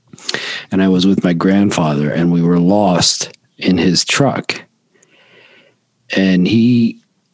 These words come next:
he told me to get out of the truck and go ask the, that colored boy directions back to the highway.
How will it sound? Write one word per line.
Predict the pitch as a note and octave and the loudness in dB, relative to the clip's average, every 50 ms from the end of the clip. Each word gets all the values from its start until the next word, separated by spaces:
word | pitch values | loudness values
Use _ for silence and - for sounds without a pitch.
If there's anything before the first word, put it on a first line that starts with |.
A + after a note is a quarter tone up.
| _ _ _ _ _ _ _ _ _ _ - | _ _ _ _ _ _ _ _ _ _ -6
he | - - C3 D#3 D#3+ | 0 2 2 2 2
told | - C#3+ F3+ F#3 F3 | 2 2 2 4 4
me | F3 D#3+ C#3+ | 4 4 4
to | B2+ C#3 | 2 2
get | A#2 A#2 A2+ A2 | 2 2 2 2
out | A2 A2 C3 C#3 | 2 2 2 2
of | C#3+ C3+ | 2 2
the | B2 A2 | 2 0
truck | - - - C#3+ C3+ F#2+ F2+ F#2 - - | 0 0 2 2 2 2 0 -2 -2 -4
and | - G#2+ G#2 G2 | -2 0 0 0
go | - A2+ A#2 C3 A#2 | 2 2 2 2 2
ask | G2+ G#2 G#2+ G2+ G2 - - - | 2 2 2 0 0 0 0 0
the, | G2+ F#2 - _ _ - | -2 -2 -4 _ _ -4
that | - G#2 G2 F#2 - | -2 0 0 0 -2
colored | - - - C3 C3+ C3+ B2 G#2+ G2 | -2 -2 0 0 2 2 2 0 0
boy | F#2 G2 F#2+ F#2 F2+ E2+ E2+ E2+ E2 D2 - - _ _ _ _ _ _ _ _ _ _ _ _ _ - - _ _ _ _ _ _ _ _ _ _ _ _ _ _ _ _ - | 0 0 2 2 2 0 0 0 -2 -4 -4 -8 _ _ _ _ _ _ _ _ _ _ _ _ _ -20 -20 _ _ _ _ _ _ _ _ _ _ _ _ _ _ _ _ -4
directions | - G#2 F#2+ G2+ G#2+ G#2+ G2+ - - - G#2 G2 F#2 E2 E2+ | 0 2 2 4 2 2 0 0 0 0 2 2 0 0 -2
back | F2 - F#2 F2+ F2+ - | -2 0 0 0 -2 -2
to | - G#2+ | -2 -2
the | F2+ E2+ D#2+ | -2 -2 0
highway. | - F2+ F2 E2 D2+ C2+ - - - - | 0 -2 -2 -2 -4 -4 -8 -8 -10 -12